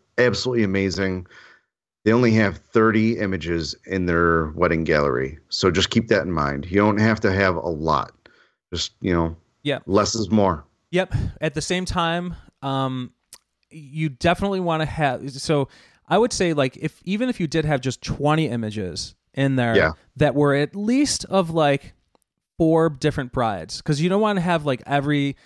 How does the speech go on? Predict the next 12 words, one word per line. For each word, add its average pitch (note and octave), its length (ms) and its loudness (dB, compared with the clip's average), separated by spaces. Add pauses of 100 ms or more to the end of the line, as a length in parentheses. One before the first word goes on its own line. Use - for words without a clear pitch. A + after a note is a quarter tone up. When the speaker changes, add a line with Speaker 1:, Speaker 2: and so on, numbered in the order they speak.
(120)
Speaker 2:
like, D3+ 140 0
you G#3+ 80 0
might G#3+ 360 0
have D#3+ 120 0
a D3+ 60 2
repeat C#3+ 420 0
of A#2+ 260 -4 (120)
a C3+ 180 2
bride C#3+ 500 2
once B2+ 440 -2
or B2 160 -4
twice, B2 540 -2